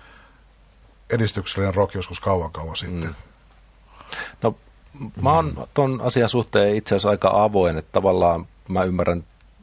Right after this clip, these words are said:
Speaker 2: ja hyväksyn niinku tämän päivän progressiivisen rockin myös sellaisena, joka tota, tavallaan niinku kunnioittaa niitä vanhoja perinteitä, joka ei taas sitten tarkoita sitä, että niinku kierrätetään niitä samoja juttuja, eli niinku kopioidaan, mitä tehtiin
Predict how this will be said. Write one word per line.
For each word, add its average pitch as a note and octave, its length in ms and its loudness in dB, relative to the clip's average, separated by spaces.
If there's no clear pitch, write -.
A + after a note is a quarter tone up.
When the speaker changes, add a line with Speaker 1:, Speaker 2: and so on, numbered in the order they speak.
Speaker 2:
ja E2+ 80 0
hyväksyn F2+ 460 0
niinku D#2+ 120 -8
tämän F2+ 260 0
päivän D#2+ 260 0
progressiivisen D#2+ 680 -4
rockin E2 260 -4
myös D#2+ 360 -2
sellaisena, E2 600 0
joka D#2 240 -4
tota, D#2+ 400 -2
tavallaan E2+ 320 -2
niinku F2 140 -4
kunnioittaa E2 800 -2
niitä D2 340 -8
vanhoja D#2+ 360 -2
perinteitä, D2 800 -4
joka F2+ 220 0
ei G2 100 2
taas F2+ 220 0
sitten - 240 -8
tarkoita E2 340 -4
sitä, D#2+ 360 -2
että D#2 240 -6
niinku D#2 220 -8
kierrätetään D2+ 720 -6
niitä D2 140 -10
samoja D#2+ 300 -2
juttuja, C#2+ 300 -8
eli D2 100 -8
niinku D2 320 -12
kopioidaan, C#2+ 600 -4
mitä D2 140 -12
tehtiin D2+ 420 -10